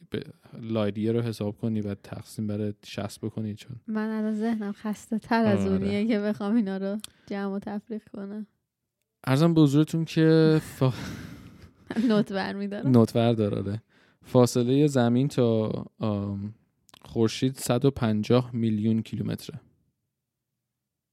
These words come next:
Speaker 1: درسته؟
Speaker 2: اوکی.
Speaker 1: که می‌شه دور بر چهارصد هزار، آم، مایل. نه، اشتب-،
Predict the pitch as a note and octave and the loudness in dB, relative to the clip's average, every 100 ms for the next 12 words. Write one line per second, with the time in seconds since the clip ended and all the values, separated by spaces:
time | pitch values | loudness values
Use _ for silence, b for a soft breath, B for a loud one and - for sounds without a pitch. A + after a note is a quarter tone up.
0 | _ - G#2+ - - G2+ A2 _ _ _ | _ -4 -4 -4 -6 -8 -10 _ _ _
1 | _ B3 A#3 G#3 A3+ b b - A#2 A2+ | _ -14 -10 -10 -12 b b -4 -2 0
2 | B2 A#2 A2 A2 A#2 A#2+ A#2+ A#2+ A2+ - | 6 8 8 6 6 6 4 4 0 0
3 | G#2 - A2 A2 G#2 G#2+ G#2 G#2+ _ _ | 0 0 0 0 2 0 0 -6 _ _
4 | _ _ _ _ _ _ _ _ G#2+ G#2 | _ _ _ _ _ _ _ _ -6 -4
5 | G2 - A#2 _ _ _ - A2 G2 - | -4 -8 -14 _ _ _ -6 -6 -6 -14
6 | _ _ _ _ _ _ _ _ _ _ | _ _ _ _ _ _ _ _ _ _
7 | _ _ _ _ _ - A#2 F#2 _ _ | _ _ _ _ _ 2 2 0 _ _
8 | _ - - - | _ -6 -6 -6